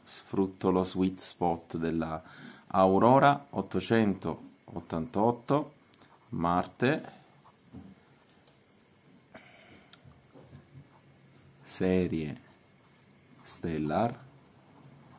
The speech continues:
che sta scrivendo con uno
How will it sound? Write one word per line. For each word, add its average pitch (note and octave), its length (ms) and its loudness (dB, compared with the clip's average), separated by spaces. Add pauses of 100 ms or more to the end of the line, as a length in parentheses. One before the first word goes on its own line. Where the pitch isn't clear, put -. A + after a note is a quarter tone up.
(2250)
che - 140 4
sta A#2+ 160 6
scrivendo C3+ 640 6
con A#2 760 4
uno F#2+ 500 0